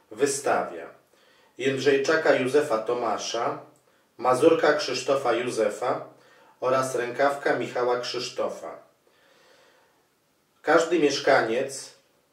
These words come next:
tego okręgu ma możliwość wyboru trzech radnych Rady Miasta Garwolin. Stowarzyszenie dla Garwolina zachęca do oddania głosu na wszystkich trzech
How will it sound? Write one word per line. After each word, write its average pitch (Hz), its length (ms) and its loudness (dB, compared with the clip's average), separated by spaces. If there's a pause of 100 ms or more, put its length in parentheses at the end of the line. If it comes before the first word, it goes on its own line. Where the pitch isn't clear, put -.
(100)
tego 127 320 4
okręgu 107 840 -2
ma 139 240 2
możliwość 135 760 0
wyboru 127 800 2 (460)
trzech - 460 2
radnych 131 520 0
Rady 123 260 0
Miasta 113 400 -2
Garwolin. 110 600 -2 (380)
Stowarzyszenie - 720 0
dla 113 160 0
Garwolina 107 720 -4 (220)
zachęca 123 920 0 (160)
do 139 300 4
oddania 113 720 0 (360)
głosu 123 800 2 (380)
na 131 180 0
wszystkich - 760 -4
trzech - 640 0